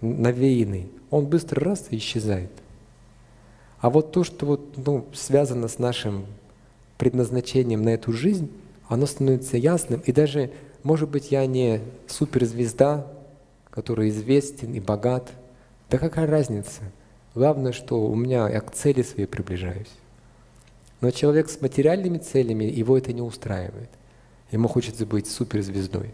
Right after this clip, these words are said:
И он будет все, что угодно делать, кроме того, что надо. И вот эти вот три, э, вещи — веды, учитель, Свадхарма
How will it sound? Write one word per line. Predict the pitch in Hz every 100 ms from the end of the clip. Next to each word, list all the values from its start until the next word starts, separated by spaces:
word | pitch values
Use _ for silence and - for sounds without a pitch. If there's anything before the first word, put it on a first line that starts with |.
| - - - -
И | 120
он | 120 117
будет | 117 -
все, | - -
что | 139 -
угодно | 123 117 110 101
делать, | 95 98 92 90 - - - - - - 143 156 - 127 -
кроме | 120 113 107
того, | 104 101
что | - 98
надо. | 95 95 101 - - - - - - - - - - - - - - - -
И |
вот | 160
эти | 196 185
вот | 165 165 165
три, | 175 170 135 - - -
э, | 131 127
вещи — | 139 160 - 131 110 104
веды, | 110 117 156 156 147
учитель, | 135 110 - 151 151 131 113 110
Свадхарма | - 110 107 - 139 135 120